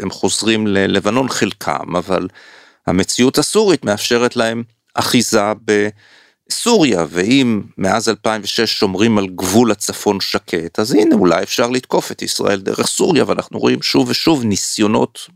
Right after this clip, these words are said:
מסוריה באותם שנים לתקוף אותנו, וזה מדהים, כן? תחת חאפז אל-אסד, בשנים הראשונות של בשאר אל-אסד, שסוריה הייתה חזקה, סוריה אמרה, "גבול הגולן יהיה שקט", אבל איך אני מטרידה את ישראל בלבנון?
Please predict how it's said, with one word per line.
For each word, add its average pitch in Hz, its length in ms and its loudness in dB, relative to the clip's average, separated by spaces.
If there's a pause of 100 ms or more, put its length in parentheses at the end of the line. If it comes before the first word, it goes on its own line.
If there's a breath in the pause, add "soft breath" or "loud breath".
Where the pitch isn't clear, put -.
(100)
מסוריה 110 600 2
באותם 95 440 -2
שנים 104 420 -2 (720 loud breath)
לתקוף - 420 0
אותנו, 110 460 -2 (440 loud breath)
וזה 123 260 2 (260)
מדהים, 120 440 2
כן? 113 300 0 (600)
תחת 123 300 -2
חאפז 104 360 -4
אל-אסד, 87 480 -2
בשנים 90 480 0
הראשונות 101 400 -2
של 98 120 -2
בשאר 95 380 0
אל-אסד, 87 280 -4
שסוריה 110 580 0
הייתה 98 240 -2
חזקה, 101 500 -4
סוריה 123 380 2
אמרה, 104 300 -2
"גבול 120 360 2
הגולן 98 400 -2
יהיה 87 140 -6
שקט", - 460 -8
אבל 92 160 -2
איך 107 140 -2
אני 110 140 -4
מטרידה 101 500 -2
את - 100 -8
ישראל 90 380 -2
בלבנון? 135 540 0